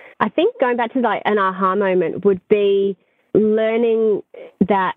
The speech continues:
saying how, like, with Megan, how I fell into, like, that fast fashion thing, and the aha, aha moment was that that's not where I wanted to be. That then fed straight back into, because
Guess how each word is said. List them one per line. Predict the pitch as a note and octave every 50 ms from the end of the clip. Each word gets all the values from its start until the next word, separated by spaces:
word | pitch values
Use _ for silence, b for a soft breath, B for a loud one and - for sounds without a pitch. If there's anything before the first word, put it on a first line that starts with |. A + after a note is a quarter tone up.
| _ -
saying | B3+ A#3 A#3+ C4 C#4
how, | C4 B3+ A#3
like, | G#3+ F#3+ -
with | - F3 G3+ F#3
Megan, | F#3 F#3+ F#3 F3+ F#3 F3+
how | F#3 F#3 F3
I | E3+ F3 F3 _
fell | - E3+ E3
into, | E3 E3+ E3 - F3+
like, | E3+ D#3 - -
that | - - - -
fast | F3+ E3 E3 E3 _
fashion | - D#3+ D3+ - - E3+ E3 D#3+
thing, | E3 D3+ D3 D#3 D3+ - _ _ _ _ _ _ - _ _ _ _
and | - F3+ F#3+ F3+ -
the | - F#3+ F#3+
aha, | F3 F3 E3 - - F#3 F3+ - -
aha | - - E3+ E3
moment | D#3+ D#3+ D#3+ D#3+ D#3 -
was | - D#3 D3 D#3
that | E3 D3+ C3 - - _ _ - - - - -
that's | - D#3 - -
not | - F3+ E3 -
where | D3+ E3+ E3 D#3 D3+
I | D#3 D3+
wanted | D#3 D#3 D3+ D3+ - -
to | -
be. | D#3 E3 D3+ D3+ C#3 A2+ - - D#3 - _ _ _ _ _ _ _ - - _ _ _ _ _ _ - - -
That | F#3 G3 A3 A#3+ B3+ C#4 B3+
then | D#4 D4 C4 A3 - -
fed | - G3+ F#3 E3+ - _ - -
straight | - G#3+ F#3+ F3 -
back | G3 E3 F3+ - -
into, | F#3 E3+ E3+ E3+ - F#3 F3 E3+ E3 E3 E3 - - - _ _ _ -
because | G#3 G3 - - A3 G#3+ B3 B3+